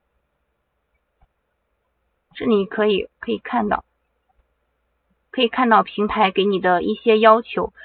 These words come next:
在刚才我们演示这个营销活动那个地方，你设置完这个 code 之后呢，其实系统它就会自动抓取，会出现在这个页面。如果你立即设置完之后，你可能现在刷新这，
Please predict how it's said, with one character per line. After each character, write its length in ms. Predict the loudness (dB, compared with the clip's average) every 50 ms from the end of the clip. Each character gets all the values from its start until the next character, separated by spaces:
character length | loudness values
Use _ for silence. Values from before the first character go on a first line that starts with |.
| -20 -20 -20 -20 _ _ -20 -20 -16 -4
在 140 | -2 -2 0
刚 240 | 2 0 0 0 -2
才 220 | -2 2 2 4
我 100 | 4 2
们 160 | 0 0 2
演 200 | 2 2 2 2
示 180 | 0 0 0 2
这 100 | 4 2
个 80 | 2
营 180 | 2 0 -4 0
销 200 | 2 2 2 2
活 180 | _ 0 0 2
动 120 | 2 0
那 100 | 0 -2
个 80 | -4 -2
地 140 | -4 -4
方， 280 | 2 2 2 2 2 -2
你 100 | -4 -6
设 280 | -6 -6 0 0 0 0
置 120 | 2 4
完 240 | 6 6 6 4 2
这 120 | -2 -2
个 100 | -2 -2
code 300 | -4 -2 -4 0 0 0
之 140 | 0 0 -2
后 180 | -2 0 -2 0
呢， 220 | 0 0 0 -2 _
其 140 | -8 -8 -6
实 220 | -4 -4 -4 -6 _ -14 -20 -20 _ _ -8
系 140 | -4 -4 -4
统 220 | -2 -4 -6 -6 -6
它 160 | -2 -2 0
就 120 | 2 2
会 200 | 2 4 2 2 _ _
自 120 | -6 -4 -2
动 200 | 0 0 -2 -2
抓 320 | 0 4 4 4 4 4
取， 320 | -2 -4 -10 -8 -8 -8 -8 _ -20 -20 _
会 160 | _ 0 0 0
出 220 | 0 -2 -8 -4
现 200 | -2 -2 -2 0
在 140 | 0 -2 0
这 120 | 0 0
个 80 | 0 0
页 140 | 0 -2 -2
面。 180 | -2 -2 -2 0
如 120 | 0 2
果 80 | 2 2
你 320 | 2 2 2 2 0 -2 -4 _
立 220 | -4 -2 0 0 0
即 180 | 2 0 0
设 120 | 2 2 0
置 80 | 4
完 180 | 4 4 4 4
之 100 | 0 -2
后， 240 | -4 -2 -4 -4 -8 _ -8
你 180 | -4 -4 -4
可 120 | -2 -2 -2
能 260 | 0 0 -2 -4 -6 _ _ -20 -20 _ _ 0
现 100 | 4 4
在 160 | 6 4 4
刷 240 | 2 2 2 2 2
新 200 | 0 -6 -8 -8
这， 200 | -8 -10 -10